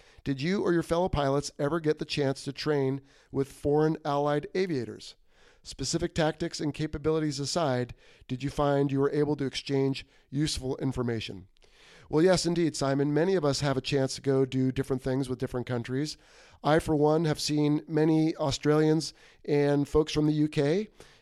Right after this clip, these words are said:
that have come to the United States and served as exchange pilots. Uh, but my personal experience, I was able to participate in Frisian Flag.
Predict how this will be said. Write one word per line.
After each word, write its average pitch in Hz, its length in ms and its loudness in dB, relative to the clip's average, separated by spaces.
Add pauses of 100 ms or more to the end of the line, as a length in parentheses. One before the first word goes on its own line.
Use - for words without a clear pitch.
(120)
that 135 160 0
have 139 180 0
come 147 180 2
to 143 80 0
the 135 80 0
United 131 300 2
States 143 480 -4
and 123 180 -4
served 131 520 -2
as 123 460 -4
exchange 135 720 -4
pilots. 139 500 -4 (480)
Uh, 143 240 0
but 151 200 2
my 180 200 6
personal 220 400 2
experience, 160 580 0
I 170 160 2
was 202 240 2
able 170 260 0
to 165 720 0
participate 160 680 0 (340)
in 143 200 6
Frisian 160 720 2
Flag. 156 640 -2